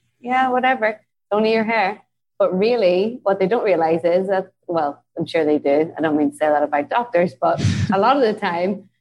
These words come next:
Speaker 1: you know, your hair issues are down to something that's going on internally in your body.
Speaker 2: Totally.
Speaker 1: And so nutrition is so important. So really, you need the right amount of protein, however you get that,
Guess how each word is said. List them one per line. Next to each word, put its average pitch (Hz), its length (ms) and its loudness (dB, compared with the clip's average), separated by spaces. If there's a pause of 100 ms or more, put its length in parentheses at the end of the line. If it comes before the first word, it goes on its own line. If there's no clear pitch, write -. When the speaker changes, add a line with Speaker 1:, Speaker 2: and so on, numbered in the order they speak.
(120)
Speaker 1:
you 220 80 0
know, 214 140 2
your 202 120 0
hair 190 220 -2
issues 214 480 0
are 180 80 2
down 160 220 -2
to 165 80 -2
something 180 560 -2
that's 196 160 -2
going 151 280 0
on 143 300 -2
internally 135 640 -6
in 135 120 -4
your 135 120 -16
body. - 360 -4 (200)
Speaker 2:
Totally. 135 640 -4 (380)
Speaker 1:
And 160 160 -2
so 156 200 0
nutrition 160 680 -4
is 151 320 -2
so 165 240 0
important. 165 580 -2 (340)
So 202 200 0
really, 220 520 0
you 202 80 2
need 180 400 -2 (160)
the 170 60 -4
right 180 180 -2
amount 185 220 -4
of - 80 -18
protein, 170 600 -2 (280)
however 165 380 -2
you 165 160 0
get 151 320 -2
that, 202 360 -2